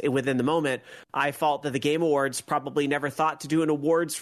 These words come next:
uh, nominee luncheon like the Oscars do, where they tell them all this stuff about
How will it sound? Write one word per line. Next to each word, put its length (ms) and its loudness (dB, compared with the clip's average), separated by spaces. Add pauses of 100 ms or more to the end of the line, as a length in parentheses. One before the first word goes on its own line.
(160)
uh, 300 4
nominee 420 2
luncheon 400 0
like 180 0
the 80 0
Oscars 480 0
do, 140 2
where 80 0
they 140 2
tell 360 -2
them 200 -2
all 100 2
this 160 0
stuff 320 0
about 400 0